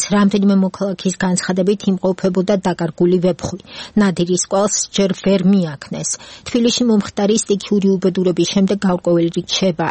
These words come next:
ერთი ვეფხვის და ერთი ზოლიანი აფთრის ადგილსამყოფელი. საქართველოში წინასწარი პატიმრობიდან გაათავისუფლეს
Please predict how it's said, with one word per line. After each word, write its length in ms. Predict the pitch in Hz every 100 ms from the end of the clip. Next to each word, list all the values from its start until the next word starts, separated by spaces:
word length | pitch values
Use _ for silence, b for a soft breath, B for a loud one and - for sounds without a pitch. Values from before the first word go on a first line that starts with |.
| -
ერთი 300 | 196 180 - 175
ვეფხვის 420 | 175 190 - 254 - B B
და 80 | 233
ერთი 220 | 202 - 226 -
ზოლიანი 460 | 202 196 196 196 -
აფთრის 560 | 185 180 - - 170 - 175
ადგილსამყოფელი. 960 | 160 - 170 - 156 208 180 - - - _ _ _ - B B B B
საქართველოში 720 | - 269 254 240 240 233 - 240
წინასწარი 420 | 226 220 - 233
პატიმრობიდან 800 | 226 208 214 196 214 202 202 208
გაათავისუფლეს 960 | 202 202 202 - 208 196 - 190 220 214